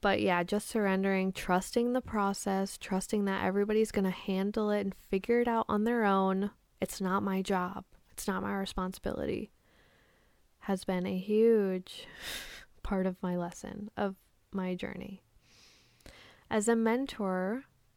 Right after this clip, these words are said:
I need to guide, but ultimately need to allow my mentees to paint their own narrative and heal on their own. I can't necessarily teach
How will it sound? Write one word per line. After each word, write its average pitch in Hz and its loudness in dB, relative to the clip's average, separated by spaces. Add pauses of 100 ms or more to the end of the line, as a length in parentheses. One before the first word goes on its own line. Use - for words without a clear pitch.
(160)
I 190 2
need 226 4
to 247 2
guide, 190 0
but - 0
ultimately 247 0
need 214 2
to 196 0
allow 196 4
my 208 2
mentees 190 0
to 214 -4
paint - -4
their - -2
own 202 2
narrative 190 0
and 190 -2
heal 185 -2
on 180 0
their 175 -4
own. 175 -2 (840)
I 202 -4
can't 233 -4
necessarily 202 -2
teach - -8